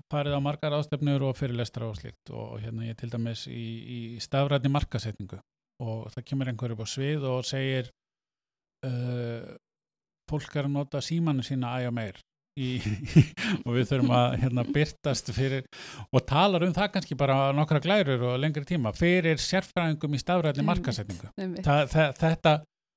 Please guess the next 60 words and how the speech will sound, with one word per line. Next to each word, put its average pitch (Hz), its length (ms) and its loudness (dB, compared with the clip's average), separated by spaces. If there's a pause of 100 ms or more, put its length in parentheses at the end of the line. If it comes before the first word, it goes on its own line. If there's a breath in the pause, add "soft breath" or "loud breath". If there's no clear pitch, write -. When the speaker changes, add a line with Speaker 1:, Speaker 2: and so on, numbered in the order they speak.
(160)
Speaker 1:
þetta 151 120 2
er 165 80 6
ótrúlegt 185 400 4
hvað 139 140 6
þetta 120 120 0
er 120 40 2
Speaker 2:
Já, 123 60 6
Speaker 1:
algengt. 139 400 -6
Speaker 2:
og - 80 -8
þú - 80 4
ert 220 140 0
Speaker 1:
Að 190 80 2
Speaker 2:
eiginlega 240 280 0
búin 226 120 -2
að 220 60 0
missa 233 320 -4
hópinn 202 440 0
um 202 80 0
leið 208 160 -2
og 190 80 -2
þú 185 80 -8
gerir 165 220 -4
þetta. 185 120 -10
Speaker 1:
Já, - 180 -6
Speaker 2:
Því 196 120 2
að 185 100 -2
Speaker 1:
já. - 200 -6
Speaker 2:
þú 214 100 -4
þarft 254 260 -4
svolítið 208 240 -2
að 208 60 -2
ná 226 80 0 (160)
hópnum 233 260 0
strax 240 360 -4
og 226 100 -2
byrja 226 180 0
að 220 100 -12
tala 180 260 -2
til 208 180 -4
að 208 140 0
vekja 208 180 -2
athygli 180 300 -6
hjá 170 100 -4
þeim 170 240 -2
eða 190 140 2
Speaker 1:
Já, 92 60 -2
Speaker 2:
fá 196 100 -2
áhugann 165 320 0
Speaker 1:
já, 156 40 -6
Speaker 2:
þeirra. 156 220 -6
Speaker 1:
já. 120 100 -2 (240)
Speaker 2:
En 190 120 -2
ef 208 100 2
þú 233 80 2
ætlar 220 180 -2
að - 60 -16
byrja 214 160 0
svona, 190 320 -2 (160)
þá 202 80 -2 (160)
er 202 80 -2